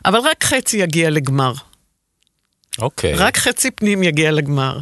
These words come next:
Speaker 1: אז איך אנחנו, וזה דבר שמאפיין את תקופתנו, שאנחנו מתכננים קצת באי-ודאות, כן? הפרוגרמה לא ברורה, היא מתבררת תוך כדי התכנון,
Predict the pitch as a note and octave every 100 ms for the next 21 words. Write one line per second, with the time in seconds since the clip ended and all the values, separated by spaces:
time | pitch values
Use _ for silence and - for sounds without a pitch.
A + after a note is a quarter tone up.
0 | - C#3+ G3+ C4 D4 C4+ - C4 C4 -
1 | - - G3+ A3+ D#4 C4+ C4 A3+ G3 -
2 | F#3+ G3+ G#3 - - F3+ D#3+ - G3+ G#3
3 | D3 D#3+ - - - E3 D#3+ G3 - -
4 | G#3+ G#3+ C#4 - F#3+ F3 F3 E3+ F3+ D#3
5 | D3+ D3 B2+ - - - - _ _ -
6 | E3 F#3 A2+ D#3 D3 C3 D#3+ A3 G#3+ G#3
7 | E3 F3+ E3 F3 E3 D#3+ - C#3+ C3+ D3
8 | C#3+ D3+ E3 E3 - E3 C#3 E3 D#3 -
9 | - - - - - E3 D#3 C#3+ - -
10 | _ _ - - - F3+ - F#3+ G#3+ A3
11 | G3+